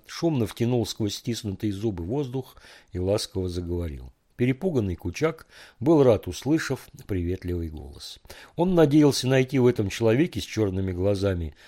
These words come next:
скошенными к носу, доброжелателя и советчика. Незнакомец позвал Кучака вместе с собой собирать полынь для костра,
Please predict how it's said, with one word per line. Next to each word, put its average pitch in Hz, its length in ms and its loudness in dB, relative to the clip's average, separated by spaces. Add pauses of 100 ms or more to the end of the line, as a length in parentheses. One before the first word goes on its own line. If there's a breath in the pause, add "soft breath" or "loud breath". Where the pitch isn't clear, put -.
(120 soft breath)
скошенными 92 640 -2
к - 80 -14
носу, 101 380 -4
доброжелателя 90 920 -4
и 104 40 -6
советчика. - 760 -10 (680 loud breath)
Незнакомец 143 680 2
позвал 113 380 4
Кучака 110 480 0
вместе 120 340 -2
с 85 80 -6
собой 123 460 -2
собирать 107 480 0
полынь 104 420 0
для 80 140 -6
костра, 107 520 0